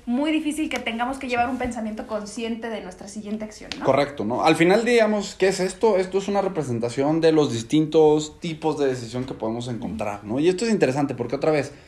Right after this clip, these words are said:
Speaker 2: el gran reto de cualquier marco de trabajo, el cual, el gran reto de cualquier modelo de cambio de comportamiento es cómo conjuntas esto.
Speaker 1: Ujú.
Speaker 2: Es decir, cómo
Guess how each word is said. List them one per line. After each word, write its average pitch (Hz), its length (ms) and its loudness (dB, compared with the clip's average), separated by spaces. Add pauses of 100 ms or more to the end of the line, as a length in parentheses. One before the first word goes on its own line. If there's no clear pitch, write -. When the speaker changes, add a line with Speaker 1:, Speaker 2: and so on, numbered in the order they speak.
(380)
Speaker 2:
el 117 120 -2
gran 151 240 6
reto 180 320 8
de 147 100 6
cualquier 143 440 2
marco 156 420 2
de 135 60 0
trabajo, 135 440 0
el 123 80 -2
cual, 135 240 2
el 131 80 2
gran 143 180 2
reto 160 220 2
de 156 60 2
cualquier 147 340 0
modelo 151 400 2
de 143 80 2
cambio 151 240 0
de 147 60 -2
comportamiento 135 580 -2
es 147 60 -12
cómo 160 240 0
conjuntas 143 480 -2
esto. 135 240 -10 (180)
Speaker 1:
Ujú. 247 220 -4
Speaker 2:
Es 123 100 4
decir, 143 220 2 (200)
cómo 190 560 6